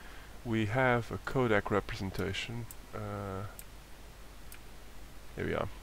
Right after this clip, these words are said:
This is the codec representation in plant U M L form. Uh, it's not a very nice model. This is something else we need to work on, this release,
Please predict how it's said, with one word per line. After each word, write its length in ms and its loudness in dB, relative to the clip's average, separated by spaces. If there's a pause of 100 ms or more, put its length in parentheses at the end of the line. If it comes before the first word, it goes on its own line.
(140)
This 220 0
is 80 -2
the 60 -2
codec 340 4
representation 800 0
in 320 0
plant 300 2
U 80 0
M 120 0
L 140 2
form. 680 0 (1000)
Uh, 340 -2
it's 140 -4
not 60 0
a 20 0
very 140 6
nice 320 6
model. 260 4
This 180 2
is 60 -4
something 260 -2
else 200 2
we 80 -2
need 120 -4
to 80 -6
work 160 2
on, 80 -2
this 200 -2
release, 420 -2